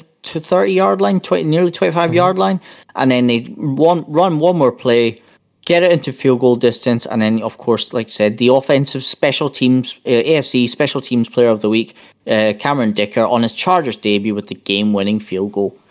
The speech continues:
Speaker 1: Just a complete circus act by the Falcons, which at this point we've come to expect.
Speaker 2: Unfortunately, that is the case with the Falcons, but good to see Patterson back, so hopefully he'll be
Speaker 1: Yes.
Speaker 2: entertaining us for weeks to come.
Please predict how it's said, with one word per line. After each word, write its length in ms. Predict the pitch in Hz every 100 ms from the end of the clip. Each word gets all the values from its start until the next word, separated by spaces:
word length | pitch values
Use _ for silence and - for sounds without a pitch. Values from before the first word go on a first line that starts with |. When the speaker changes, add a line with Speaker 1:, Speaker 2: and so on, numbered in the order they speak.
| _
Speaker 1:
Just 320 | - 139 - -
a 120 | 104 - _
complete 540 | - 127 120 - 160 160
circus 800 | - - - 123 110 110 120 -
act 320 | 87 85 - - -
by 120 | 107
the 100 | 107
Falcons, 580 | 104 104 101 - 110 104 - - -
which 260 | - 170 -
at 100 | 147
this 160 | 131 -
point 380 | - 113 113 117
we've 160 | 104
come 220 | - 101
to 100 | 101
expect. 580 | 127 - - 71 - - - -
Speaker 2:
Unfortunately, 920 | 156 151 139 151 151 156 165 151 151 147
that 180 | 143 123
is 220 | 143 -
the 80 | 131
case 260 | 135 127
with 100 | 139
the 80 | 127
Falcons, 460 | - 131 123 147 135
but 260 | 208 190
good 140 | 285 226
to 60 |
see 140 | 196 240
Patterson 420 | 175 151 - 135
back, 260 | 107 104 -
so 160 | 160
hopefully 300 | 139 180 151
he'll 120 | 135 143
be 80 | 127
Speaker 1:
Yes. 400 | 104 - - 180
Speaker 2:
entertaining 560 | 147 139 143 135 127
us 80 | 110
for 140 | -
weeks 400 | 104 135 185 -
to 100 | -
come. 300 | - 107 -